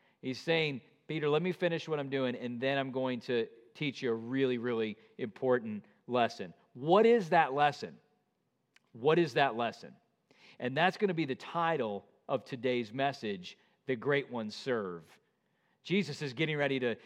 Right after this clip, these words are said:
take them into a lesson about servant leadership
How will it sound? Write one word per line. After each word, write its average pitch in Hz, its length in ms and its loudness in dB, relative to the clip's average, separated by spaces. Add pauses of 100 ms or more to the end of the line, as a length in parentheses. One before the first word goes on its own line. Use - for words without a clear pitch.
(160)
take 170 220 4
them 156 160 0
into 139 280 -2
a - 20 2
lesson 131 460 -2
about 110 260 -2
servant 139 500 -4
leadership 143 720 -4